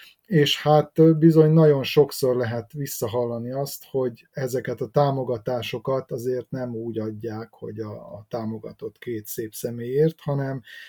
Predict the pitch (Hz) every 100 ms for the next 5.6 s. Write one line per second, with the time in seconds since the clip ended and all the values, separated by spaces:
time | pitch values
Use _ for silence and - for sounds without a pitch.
0 | _ 147 139 135 117 143 - 135 123 113
1 | 120 120 117 117 - 113 110 107 107 107
2 | - - _ 131 127 117 107 113 110 113
3 | - _ _ 143 - 120 - 117 123 -
4 | 123 113 - 123 110 107 - 151 170 -
5 | 175 170 196 202 202